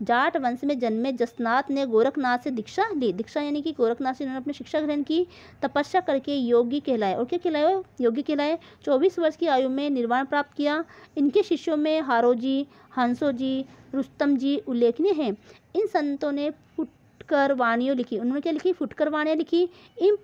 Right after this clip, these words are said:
पंथ की, ये इस पंथ की छत्तीस नियमों की आचार संहिता है। इसके अनुयायी गले में काली ऊन का धागा बांधते हैं और भूगर्भ,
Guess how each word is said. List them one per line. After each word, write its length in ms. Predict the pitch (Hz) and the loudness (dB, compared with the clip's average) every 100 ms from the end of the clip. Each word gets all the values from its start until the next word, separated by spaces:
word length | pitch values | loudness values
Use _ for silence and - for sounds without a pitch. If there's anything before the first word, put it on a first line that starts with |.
| - | -2
पंथ 140 | 302 | -2
की, 360 | - 311 311 311 - | -2 -4 -4 -4 -8
ये 80 | |
इस 220 | 269 381 - | -2 -2 0
पंथ 220 | 330 294 | -2 0
की 140 | 311 | -2
छत्तीस 460 | 339 330 - 359 349 | -2 -4 0 0 0
नियमों 240 | 277 269 | -2 -2
की 100 | 285 | -2
आचार 420 | 285 226 247 240 | 0 0 0 0
संहिता 360 | 349 233 202 330 | 0 -2 0 0
है। 280 | 392 277 180 - - - - | 0 0 -4 -8 -20 -20 -8
इसके 400 | 285 - - 370 | -8 -8 -2 0
अनुयायी 440 | 359 269 262 262 285 | 0 -2 0 2 2
गले 280 | 226 247 | 2 2
में 160 | 269 294 | 2 -2
काली 420 | - 226 214 262 | 0 0 0 -2
ऊन 260 | - 226 226 | -4 -6 -6
का 360 | 214 262 269 294 - - | -4 0 0 -2 -12 -10
धागा 300 | 220 196 240 | -4 0 0
बांधते 380 | 254 254 254 285 | 2 0 -2 -4
हैं 100 | 294 | -2
और 240 | 254 285 | 0 -2
भूगर्भ, 560 | 269 233 240 202 220 | -2 -2 -2 0 0